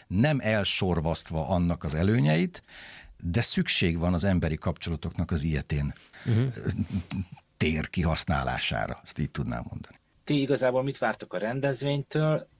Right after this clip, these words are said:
Speaker 3: Mikor fogjátok azt mondani, hogy szuper, megérte megszervezni, megéri ezzel, ö, foglalkozni? Mi a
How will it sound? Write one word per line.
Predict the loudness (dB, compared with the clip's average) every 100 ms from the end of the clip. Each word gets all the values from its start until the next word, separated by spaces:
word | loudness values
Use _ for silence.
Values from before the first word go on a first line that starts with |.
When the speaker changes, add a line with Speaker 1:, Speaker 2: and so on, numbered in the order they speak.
| -6
Speaker 3:
Mikor | -4 -2 -2
fogjátok | -2 0 -2 -2
azt | -4 -4
mondani, | -4 -2 -2
hogy | 0 -2 -4 -6
szuper, | -8 -6 -2 2 2 0
megérte | -2 -2 0 0 0
megszervezni, | -2 -2 -2 0 2 2 0 -6
megéri | -6 -4 -2 -2 0 -2
ezzel, | -2 -2 2 2 2 -2
ö, | -4 -4 -6
foglalkozni? | -4 0 0 0 -4 -4 -2
Mi | 0
a | 2 0